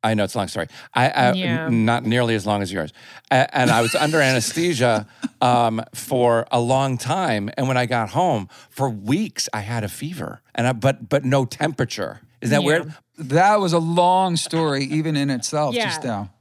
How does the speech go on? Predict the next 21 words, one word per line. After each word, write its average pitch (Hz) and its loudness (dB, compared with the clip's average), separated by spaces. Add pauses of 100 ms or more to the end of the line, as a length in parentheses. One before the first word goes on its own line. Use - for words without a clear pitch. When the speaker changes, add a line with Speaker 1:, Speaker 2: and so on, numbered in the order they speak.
(220)
Speaker 2:
It 214 -2
was 214 -4 (280)
wild. 185 -2 (220)
So 359 0
Speaker 3:
<laughs> 185 2
Yeah. 185 2
Speaker 2:
you 359 0
could 440 2
feel 349 0
in 311 -2
your 254 0
body 226 0
when 233 -2
you 226 -2
would 208 0
spike 202 -2
a 202 -2
temperature. 175 -6 (280)
Is 220 -2
that 226 -2
correct? - -8